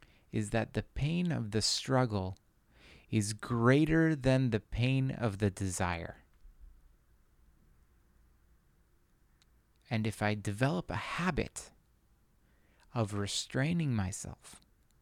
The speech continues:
like we're doing today, then I'll enjoy the relief of feeling the desire pass.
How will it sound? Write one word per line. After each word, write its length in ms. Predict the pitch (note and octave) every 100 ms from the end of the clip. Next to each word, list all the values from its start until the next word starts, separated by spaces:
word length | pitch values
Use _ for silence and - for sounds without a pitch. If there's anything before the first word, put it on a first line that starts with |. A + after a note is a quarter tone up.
| _ _ _ _ _ _ - _ _ _ - - -
like 180 | F#2 G#2
we're 100 | G#2
doing 260 | A#2 A#2+
today, 420 | A#2 B2+ C3 G2+ - - - - _ _ _ _ _ - - -
then 200 | - B2+
I'll 280 | C3 B2 C#3
enjoy 800 | C#3+ B2 A2+ C3 D#3+ A#2+ A2 A#2+ - - _ _ -
the 120 | A2+
relief 920 | A2+ A2+ A#2 C#3+ F#3+ A#2 - - - - _ _ _ _ - _ _ _ _ _ _ _ _ _ _ _ - _ -
of 140 | G#2+
feeling 480 | - D3 D#3 D3+ C#3+
the 100 | B2+
desire 540 | A2+ G#2+ A#2+ B2+ A#2
pass. 640 | G#2+ A#2 A#2 - - -